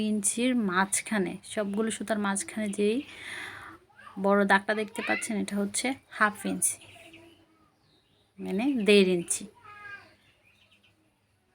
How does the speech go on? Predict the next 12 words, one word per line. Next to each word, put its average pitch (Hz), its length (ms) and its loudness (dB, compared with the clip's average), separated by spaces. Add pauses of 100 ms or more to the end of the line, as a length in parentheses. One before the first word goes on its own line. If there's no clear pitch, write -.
(200)
পুরো 214 300 0 (580)
দুই 208 220 0
ইঞ্চির 208 320 0
মধ্যে 196 280 0 (720)
আটটা 214 300 0 (200)
সুতা 202 360 -2
আছে, - 180 -6 (160)
আট 202 80 -2 (100)
সুতায় 220 440 -2
হয় 285 180 0 (400)
এক 190 180 -8 (100)
ইঞ্চি। - 300 -4